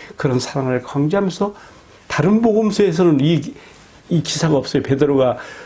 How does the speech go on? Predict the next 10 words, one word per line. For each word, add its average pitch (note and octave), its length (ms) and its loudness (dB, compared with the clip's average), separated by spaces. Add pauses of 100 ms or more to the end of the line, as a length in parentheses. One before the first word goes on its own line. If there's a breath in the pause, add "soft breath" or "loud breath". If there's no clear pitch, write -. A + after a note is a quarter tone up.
(100 loud breath)
주님을 D3+ 280 2
세 F#3 160 -2
번 F3+ 160 2
부인하고 D3 680 2
저주까지 F3 420 2
한 E3+ 80 4
것은 D3+ 220 2
있지만은 F#3+ 680 0 (380 loud breath)
주님께로부터 B2+ 1040 -2 (640 loud breath)
다시 - 540 -2